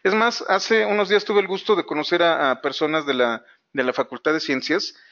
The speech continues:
que me están diciendo que están utilizando mucho Jupyter,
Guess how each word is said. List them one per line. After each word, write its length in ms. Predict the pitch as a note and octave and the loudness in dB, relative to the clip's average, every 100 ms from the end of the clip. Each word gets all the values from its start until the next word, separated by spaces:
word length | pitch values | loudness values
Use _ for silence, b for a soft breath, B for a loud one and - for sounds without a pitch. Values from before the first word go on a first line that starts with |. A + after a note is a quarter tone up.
| b | b
que 80 | D3 | -4
me 100 | D3+ | -2
están 180 | D3 F3+ | 0 -2
diciendo 360 | F3+ G3 F#3+ | 0 -2 -4
que 80 | E3 | -4
están 160 | - F3+ | -4 -4
utilizando 480 | F3 D3+ F3+ E3+ E3+ | -4 -4 -2 0 -2
mucho 540 | F3+ F3+ E3+ E3 D#3+ B _ | -2 0 0 0 -2 B _
Jupyter, 580 | D#3+ E3+ D#3+ D#3+ E3+ | -4 0 -2 0 -2